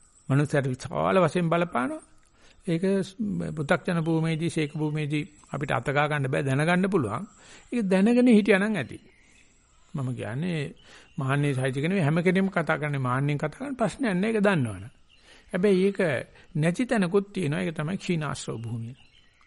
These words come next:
අනුපූර්වයෙන් යන නිසා මාන්නයට සාපේක්ෂව යන්නේ. ඒකට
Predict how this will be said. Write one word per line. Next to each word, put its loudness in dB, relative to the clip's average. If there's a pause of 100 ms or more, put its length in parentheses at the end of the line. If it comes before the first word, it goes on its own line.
(300)
අනුපූර්වයෙන් 0
යන -2
නිසා -2 (420)
මාන්නයට -2
සාපේක්ෂව -4
යන්නේ. -2
ඒකට -4